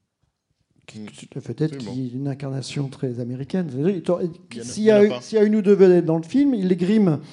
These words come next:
Speaker 1: de, de manière à ce qu'on les reconnaisse même pas.
Speaker 2: Absolument.
Speaker 1: Et puis, on les double, évidemment, avec des voix qui ne sont pas les leurs. C'est-à-dire qu'en plus, elles disparaissent complètement.
Speaker 2: Mm.
Speaker 1: Euh...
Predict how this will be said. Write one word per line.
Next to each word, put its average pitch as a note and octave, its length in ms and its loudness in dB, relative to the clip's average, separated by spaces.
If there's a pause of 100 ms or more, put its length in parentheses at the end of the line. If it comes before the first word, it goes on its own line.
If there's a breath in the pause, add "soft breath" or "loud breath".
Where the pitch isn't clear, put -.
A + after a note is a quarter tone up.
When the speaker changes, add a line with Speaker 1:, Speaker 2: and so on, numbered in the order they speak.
(140 loud breath)
Speaker 1:
de, E3 120 -8
de F3 180 -4
manière F#3+ 240 6
à - 20 0
ce G3+ 80 -14
qu'on F3 100 -6
les D#3+ 60 0
reconnaisse D#3+ 400 -4
même E3+ 160 -6
pas. C#3+ 180 -4
Speaker 2:
Absolument. - 280 -20
Speaker 1:
Et G3 100 -10
puis, F#3+ 340 0 (260 loud breath)
on E3 100 -2
les D#3+ 120 2
double, E3 320 0
évidemment, D3 540 -2
avec C#3+ 120 -2
des C#3 80 -4
voix E3 200 0
qui E3+ 80 -14
ne - 40 -16
sont D3+ 120 -8
pas D#3+ 100 -2
les E3 140 0
leurs. E3+ 220 2
C'est-à-dire D#3 260 -6
qu'en D#3+ 180 -8
plus, F#3 220 -12
elles C#3+ 100 -8
disparaissent E3 540 -10
complètement. D#3 560 -12
Speaker 2:
Mm. - 1040 -16
Speaker 1:
Euh... C#3+ 360 2